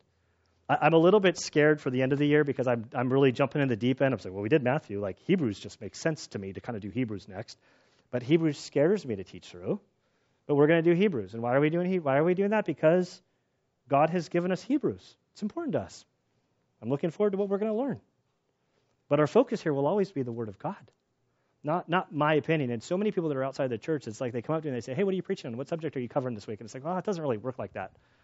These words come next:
I'm not, like, going through my week going, "Oh, I've really been discouraged this week, so I'm gonna talk about joy." Or, "I'm really happy, so let's talk about how good God," <laughs> you know,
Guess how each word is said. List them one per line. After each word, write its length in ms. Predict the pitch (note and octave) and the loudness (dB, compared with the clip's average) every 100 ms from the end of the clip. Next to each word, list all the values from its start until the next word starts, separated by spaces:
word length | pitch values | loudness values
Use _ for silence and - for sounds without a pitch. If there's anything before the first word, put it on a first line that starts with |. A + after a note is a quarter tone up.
| _ _ | _ _
I'm 120 | A#2+ | -2
not, 200 | D3 F3 | 0 2
like, 380 | F#3 C#3+ D3+ - _ _ _ | 2 2 0 -2 _ _ _
going 180 | C3+ D3+ | -2 -2
through 120 | C#3+ | 0
my 100 | D#3 | 0
week 240 | C3 D3 D3 | 2 2 0
going, 300 | C3 A#2+ B2 | -2 -4 -2
"Oh, 400 | D#3+ F3 E3 C3+ - _ _ _ _ - | 4 6 6 2 -4 _ _ _ _ -10
I've 120 | G3 | -2
really 180 | G#3 E3+ | 2 2
been 160 | C#3 | 0
discouraged 460 | A#2 G2 - C#3 A2+ | -4 -6 -6 -4 -6
this 80 | - | -10
week, 160 | G#2+ | -8
so 80 | - | -4
I'm 60 | D#3+ | -2
gonna 100 | D#3 | -2
talk 200 | A#2 - | -4 -6
about 320 | A2 G2 G#2 | -8 -10 -10
joy." 380 | G2+ A2 F#2+ F#2 _ _ _ - | -6 -4 -4 -12 _ _ _ 2
Or, 320 | C3 C3 B2+ | 4 4 4
"I'm 200 | C3+ D3 | 2 2
really 200 | A3+ D3+ | 4 4
happy, 320 | D#3 F3 A#2 | 4 0 -2
so 140 | - | -2
let's 140 | C#3+ D3+ | -2 0
talk 240 | - C#3 | -4 -2
about 300 | B2 B2+ B2+ | -2 -2 -2
how 140 | B2 B2+ | -2 -2
good 180 | F3 | -2
God," 160 | D#3 C#3 | -2 0
<laughs> 20 | |
you 100 | D#3 D#3+ | 2 4
know, 140 | F3+ | 4